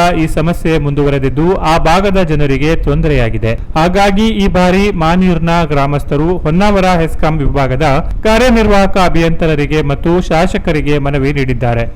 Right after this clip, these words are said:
ಒಂದು ವೇಳೆ ಮನವಿಗೆ ಸ್ಪಂದಿಸದಿದ್ದರೆ ಮುಂದಿನ ದಿನಗಳಲ್ಲಿ ಹೆಸ್ಕಾಂ ಕಚೇರಿಗೆ ಮುತ್ತಿಗೆ ಹಾಕಿ ಪ್ರತಿಭಟಿಸುವುದು ಅನಿವಾರ್ಯವಾಗುತ್ತದೆ ಎಂದು ಸ್ಥಳೀಯರಾದ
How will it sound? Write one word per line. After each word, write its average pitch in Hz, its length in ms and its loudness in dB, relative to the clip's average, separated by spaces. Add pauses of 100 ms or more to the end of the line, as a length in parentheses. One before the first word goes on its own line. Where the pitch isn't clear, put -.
(200)
ಒಂದು 233 180 2
ವೇಳೆ 220 320 2
ಮನವಿಗೆ 190 480 2
ಸ್ಪಂದಿಸದಿದ್ದರೆ 165 920 0
ಮುಂದಿನ 185 340 0
ದಿನಗಳಲ್ಲಿ 151 600 0
ಹೆಸ್ಕಾಂ 160 420 0
ಕಚೇರಿಗೆ 160 520 -2
ಮುತ್ತಿಗೆ 139 420 -2
ಹಾಕಿ 135 360 0
ಪ್ರತಿಭಟಿಸುವುದು 139 1040 -2 (120)
ಅನಿವಾರ್ಯವಾಗುತ್ತದೆ 151 920 0
ಎಂದು 143 340 0
ಸ್ಥಳೀಯರಾದ 131 580 0